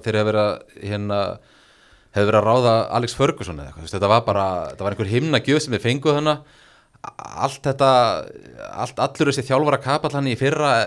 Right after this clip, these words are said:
einhvern veginn gekk ó-, upp á endanum á ótrúlegan hátt og, og þeir eru bara himinsáttir og svo byrjar þetta svona hjá þeim líka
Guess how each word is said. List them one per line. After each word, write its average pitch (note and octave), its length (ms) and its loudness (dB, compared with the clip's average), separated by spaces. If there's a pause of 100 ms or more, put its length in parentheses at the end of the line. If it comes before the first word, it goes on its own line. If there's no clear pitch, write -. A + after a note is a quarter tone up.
(140)
einhvern C3 300 -2
veginn B2 100 -6
gekk D3+ 400 -4
ó-, A#2+ 140 -8 (240)
upp D#3+ 180 0
á B2+ 60 6
endanum D3 320 0
á - 20 2
ótrúlegan C#3 380 -2
hátt - 340 -8
og, A#2+ 240 0 (640)
og - 80 -16
þeir F2 160 -2
eru E2 80 -6
bara D#2+ 220 -6 (100)
himinsáttir G#2+ 640 -4
og E2 80 -12
svo G2 140 -8
byrjar A2+ 260 -2
þetta G#2+ 140 -8
svona A#2 180 -2
hjá G2+ 80 -2
þeim F#2+ 80 -4
líka A2+ 320 -2